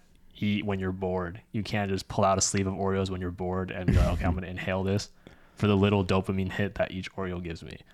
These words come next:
Speaker 2: Mm-hmm.
Speaker 1: Right? I think it's much, I wouldn't say easy, but it's much more comprehend-, comprehensible, comprehensible to have a well-rounded diet, a fair one that is, like, eighty percent healthy, twenty percent junk.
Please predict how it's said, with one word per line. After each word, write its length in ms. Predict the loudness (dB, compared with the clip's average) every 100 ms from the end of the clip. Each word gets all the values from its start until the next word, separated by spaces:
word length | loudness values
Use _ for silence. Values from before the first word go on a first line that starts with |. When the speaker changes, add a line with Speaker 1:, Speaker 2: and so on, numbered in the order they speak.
| _ 0
Speaker 2:
Mm-hmm. 300 | 2 4 2 -2 -14 _ -10
Speaker 1:
Right? 140 | -8 -2
I 100 | 2
think 160 | 4
it's 140 | 2 4
much, 280 | 2 2
I 520 | -8 _ _ _ _ _ _ _ _ _
wouldn't 180 | 2 2
say 140 | 2 4
easy, 520 | 6 6 6 2 -2 -10 -20 -20 _ _ _ -20 -20 -14
but 280 | 0 2 2
it's 180 | 0 2
much 240 | 0 2
more 100 | 0
comprehend-, 640 | 2 2 2 0 0 -2 -6 -8
comprehensible, 640 | -4 0 2 4 4 2 -8 _ -20 _ _
comprehensible 680 | 0 2 0 0 0 0 -2 -12 -20 _ _ _ _ _ _ _ _ _ _ _
to 80 | -2
have 360 | 2 2 0 -4 _ _ _ _ _
a 60 | -4
well-rounded 600 | 2 4 4 4 2 2
diet, 360 | 0 0 0 -6 _ _
a 60 | -4
fair 360 | 0 2 2
one 280 | 0 -2 -2
that 220 | -4 -4 -4
is, 180 | -6 -4
like, 160 | -4
eighty 180 | -2 -2
percent 440 | -2 -6 -6 -6 -6
healthy, 400 | -4 -4 -6 -8
twenty 240 | -6 -6
percent 300 | -6 -6 -6
junk. 360 | -4 -4 -4 -8